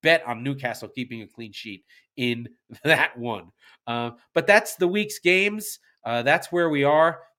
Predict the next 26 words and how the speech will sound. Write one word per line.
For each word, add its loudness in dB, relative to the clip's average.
Brentford, -2
Southampton. -4
Brentford -4
playing -2
well. 0
I 2
already 0
talked 0
about 2
that. 0
Battle 4
of -4
Bees, -4
Brighton, 2
Bournemouth, -2
and -10
then -6
United -2
versus -8
Crystal -8
Palace -4
to -20
round -2
out -2
the -6
week. -4